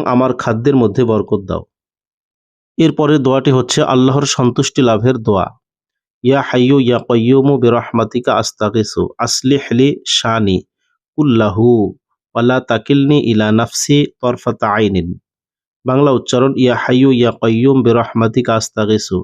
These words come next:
আসলিহ লি শানি কুল্লাহু, ওয়া লা তাকিলনি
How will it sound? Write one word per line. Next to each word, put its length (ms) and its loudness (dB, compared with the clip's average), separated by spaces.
আসলিহ 520 -2
লি 180 2
শানি 460 0
কুল্লাহু, 540 0
ওয়া 80 0
লা 140 2
তাকিলনি 600 2